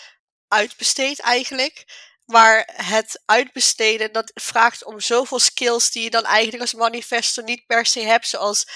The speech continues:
eh, informeren. <laughs> Dat is een hele belangrijke, maar, ehm, eh, inderdaad, zorg voor duidelijkheid, voor structuur, voor vastigheid, voor lange termijnvisie.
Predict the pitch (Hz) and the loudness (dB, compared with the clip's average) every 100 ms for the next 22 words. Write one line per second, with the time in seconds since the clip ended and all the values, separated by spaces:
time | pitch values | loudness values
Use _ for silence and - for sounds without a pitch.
0 | - - - - - 208 202 202 - 208 | -12 -10 -12 -10 0 2 2 2 2 0
1 | - 208 202 208 294 - - - - - | -2 -6 -6 -2 0 0 0 -4 -6 -6
2 | - - - 247 240 247 233 233 226 233 | -6 -4 2 4 6 6 6 4 2 4
3 | 226 233 226 233 254 226 - 214 214 208 | 4 4 2 2 -4 -6 -2 2 4 2
4 | 214 208 208 208 _ _ _ _ _ - | 0 -4 -12 -18 _ _ _ _ _ -10
5 | 233 208 202 202 - - 220 214 202 202 | -4 -2 -2 -4 -8 -6 -2 4 6 4
6 | - 220 - 226 220 - 202 190 196 214 | 2 -4 0 0 0 -4 -2 2 2 2
7 | 233 226 214 - 220 - 220 - - 226 | 0 0 0 -2 -6 -6 -8 -12 -8 -4
8 | 220 - 202 - 226 220 240 - 202 202 | -4 -4 -6 0 0 0 -4 -2 0 0
9 | - - 208 202 196 208 220 - 214 202 | -4 -6 -4 -2 0 0 0 -4 -2 0
10 | 208 208 220 208 220 | 0 -6 -8 -6 -6